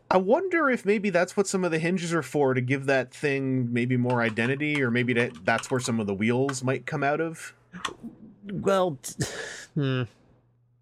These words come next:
Speaker 1: I mean, we're only seeing one side of him, so obviously he might just be covered on, <laughs> his whole backside might just be a huge wall of wheels. I don't know.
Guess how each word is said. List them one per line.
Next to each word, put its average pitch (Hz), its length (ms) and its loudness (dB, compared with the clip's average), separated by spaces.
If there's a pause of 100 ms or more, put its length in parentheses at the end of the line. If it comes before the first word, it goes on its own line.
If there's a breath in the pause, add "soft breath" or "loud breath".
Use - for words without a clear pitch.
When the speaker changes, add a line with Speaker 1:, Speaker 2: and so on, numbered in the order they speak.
(960)
Speaker 1:
I - 40 0
mean, 175 140 4
we're 190 120 6
only 202 140 4
seeing 170 280 0
one 147 160 0
side 127 280 2
of 117 100 0
him, 110 100 -4
so 120 140 0
obviously 120 340 0
he 120 60 -2
might 123 140 0
just 123 120 -8
be 123 100 0
covered 113 320 -2
on, 110 300 -4 (480 loud breath)
<laughs> - 500 -8
his - 160 4
whole - 180 6
backside 143 600 0
might 123 200 -4
just - 260 -6
be 151 80 2
a 135 60 0
huge 131 340 -2
wall 117 260 0
of 110 140 -6
wheels. 101 380 -4
I 104 60 -4
don't 101 160 -6
know. 101 140 -4